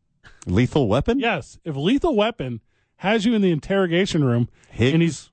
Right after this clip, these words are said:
Speaker 1: What is this? Higgs? Murtaugh? What is it?
Speaker 2: Yeah,
Speaker 1: Is that
Speaker 2: Murtaugh,
Speaker 1: right?
Speaker 2: Murtaugh and Riggs.
Speaker 1: Riggs, there it is, with
Speaker 2: And,
Speaker 1: the R.
Speaker 2: and if he's, if he's grabbing you around the collar and shaking you up, and you're like, "I did it. I'm the, I'm the wet bandit," then they,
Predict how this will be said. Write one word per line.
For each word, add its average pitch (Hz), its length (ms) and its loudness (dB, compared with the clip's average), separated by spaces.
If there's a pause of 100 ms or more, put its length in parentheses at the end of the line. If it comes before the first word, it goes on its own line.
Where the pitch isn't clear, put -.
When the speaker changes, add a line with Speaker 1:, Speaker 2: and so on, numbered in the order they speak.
(100)
Speaker 1:
What 120 120 -2
is 90 120 0
this? 78 240 -8
Higgs? 151 360 0
Murtaugh? 160 500 0
What 160 140 -2
is 87 100 0
it? 170 60 0
Speaker 2:
Yeah, 160 160 2
Speaker 1:
Is 117 60 -6
that 135 60 0
Speaker 2:
Murtaugh, 180 180 2
Speaker 1:
right? 202 300 -2
Speaker 2:
Murtaugh 202 440 -2
and 156 140 0
Riggs. 110 360 -6
Speaker 1:
Riggs, 139 460 0
there 131 200 0
it 110 60 -2
is, 95 220 -2
with - 60 -2
Speaker 2:
And, 185 80 -2
Speaker 1:
the - 40 -6
R. 92 480 0
Speaker 2:
and 175 100 2
if 190 80 0
he's, 170 440 -4
if 165 120 0
he's 170 140 2
grabbing 196 380 0
you 226 80 0
around 220 100 0
the 180 80 -4
collar 214 360 -2
and 147 140 -4
shaking 208 380 -2
you 170 100 4
up, 202 160 0
and 180 80 -4
you're 165 80 -4
like, 185 160 -6
"I 285 100 -2
did 359 100 2
it. 440 480 0
I'm 415 160 -4 (100)
the, 381 520 0
I'm 403 360 0
the 349 120 2
wet 302 340 0
bandit," 277 480 -2 (460)
then 190 460 0 (500)
they, 190 220 0